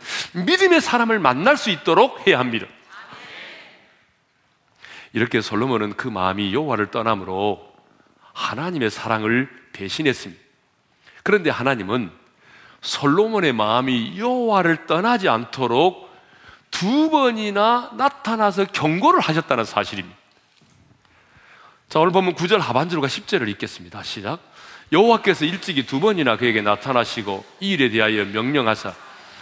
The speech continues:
다른 신을 따르지 말라 하셨으나 그가 여호와의 명령을 지키지 않았으므로." 하나님이 일찍이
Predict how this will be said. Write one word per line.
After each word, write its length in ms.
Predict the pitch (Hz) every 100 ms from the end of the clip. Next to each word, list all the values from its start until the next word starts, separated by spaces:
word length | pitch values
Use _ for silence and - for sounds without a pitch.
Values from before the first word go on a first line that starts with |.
| -
다른 260 | 113 165
신을 280 | 143 151 127
따르지 300 | 135 180 131
말라 340 | 107 104 104 95
하셨으나 500 | 117 143 - 104 90 - - - - -
그가 320 | 220 175 147
여호와의 300 | 208 170 135
명령을 460 | 156 196 156 131
지키지 420 | 127 220 196 135 107
않았으므로." 600 | 101 117 - 113 92 104 - - _ _ _ _ _ _
하나님이 720 | - 190 175 127 120 139 92 - _ _ _ _ _ _ _ _ _ _ _ _ _ _
일찍이 560 | 202 311 - 156 95 82